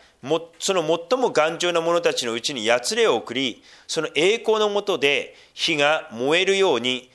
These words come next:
それを燃やしてしまう。イスラエルの光は火となり、その聖なる方は炎となる。燃え上がってその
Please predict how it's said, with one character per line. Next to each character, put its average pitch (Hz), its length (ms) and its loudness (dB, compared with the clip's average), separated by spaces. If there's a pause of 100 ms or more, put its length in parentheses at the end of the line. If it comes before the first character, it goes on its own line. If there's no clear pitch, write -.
そ - 160 -6
れ 147 120 2
を 139 80 2
燃 110 160 -2
や 139 100 4
し 139 100 0
て 143 80 -4
し - 140 -2
ま 120 140 2
う。 85 100 -8 (460)
イ 135 80 -6
ス 175 140 0
ラ 175 100 4
エ - 20 2
ル 160 60 -2
の 139 80 0
光 135 300 -2
は 131 220 2
火 - 140 -6
と 151 100 -2
な 120 120 2
り、 123 320 -4 (160)
そ - 120 -4
の 147 80 0
聖 220 300 0
な 226 100 4
る 147 100 0
方 123 240 0
は 127 300 0 (140)
炎 226 360 0
と 127 120 -4
な 113 120 2
る。 90 140 -6 (320)
燃 170 280 0
え 233 100 2
上 226 40 0
が 226 100 4
っ 226 100 -8
て 139 100 -2
そ 139 140 -4
の 127 100 -2